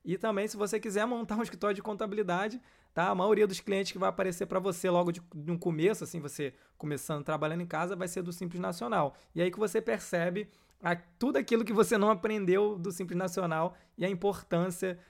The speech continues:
que s-, e que teria, né, que tem na sua vida, né, se você tivesse conseguido aprender realmente o Simples Nacional, tá? E eu tô aqui pra isso, né, pra explicar o Simples Nacional, a teoria do Simples Nacional pra vocês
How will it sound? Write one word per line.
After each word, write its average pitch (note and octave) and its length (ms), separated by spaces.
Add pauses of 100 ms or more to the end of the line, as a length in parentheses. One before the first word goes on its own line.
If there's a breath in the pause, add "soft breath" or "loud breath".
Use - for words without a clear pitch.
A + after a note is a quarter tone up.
(140 loud breath)
que - 120
s-, F3 280
e F3 120
que - 100
teria, G3 500
né, E3+ 200
que - 100
tem G3 260
na G3+ 120
sua E3+ 240
vida, F3 260
né, D#3+ 100
se - 80
você D3+ 220
tivesse D#3+ 460
conseguido D#3+ 500
aprender E3+ 500 (240 loud breath)
realmente F3 560
o F3 60
Simples F3 420
Nacional, E3+ 600
tá? D3 280 (220 loud breath)
E F#3 40
eu B3 100
tô C#4 120
aqui D4 280
pra - 160
isso, G#3 320
né, G3+ 160
pra G3 180
explicar G3 400
o G3+ 60
Simples F#3 240
Nacional, F3 340
a F#3 60
teoria G#3 440
do F#3+ 80
Simples F3 280
Nacional E3 360
pra E3 120
vocês F#3 500